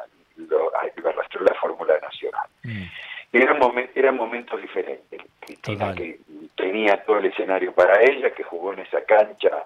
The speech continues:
Speaker 1: eh, ocupando todo, toda la cancha, y en dos mil diecinueve, donde Alberto, bueno, y él, Alberto, Alberto, este, manejó, digamos, este, la unidad del peronismo para poder, este, ganar las elecciones y a-,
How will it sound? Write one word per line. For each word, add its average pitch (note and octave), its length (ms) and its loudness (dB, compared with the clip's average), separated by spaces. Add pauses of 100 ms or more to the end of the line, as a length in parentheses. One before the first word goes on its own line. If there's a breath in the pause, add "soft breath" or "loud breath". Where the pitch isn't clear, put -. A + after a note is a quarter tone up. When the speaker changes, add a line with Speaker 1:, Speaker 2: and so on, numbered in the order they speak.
(460 loud breath)
Speaker 1:
eh, E2+ 240 -4
ocupando A2+ 680 4
todo, F#2+ 460 -6
toda G2 240 6
la F#2 140 6
cancha, - 460 0 (240 loud breath)
y G#2 60 -8
en - 120 -12
dos - 160 -12
mil A#2 100 -12
diecinueve, B2+ 560 -2
donde F2+ 300 -2
Alberto, F#2+ 760 -2
bueno, - 300 -4 (180)
y D#2+ 60 -8
él, E2+ 120 -8 (180)
Alberto, D2+ 500 -4
Alberto, G2 460 0 (400 loud breath)
este, - 320 -16
manejó, E2+ 580 4
digamos, F#2 640 0
este, D#2+ 500 -12
la D#2+ 380 2
unidad F2 420 4
del G2+ 140 4
peronismo A2+ 760 -2 (320 loud breath)
para E2 440 6 (120)
poder, G2+ 540 0
este, - 280 -12
ganar F#2+ 260 -2
las F#2+ 180 0
elecciones B2+ 480 -2 (240 loud breath)
y A3 120 -10 (120)
a-, - 160 2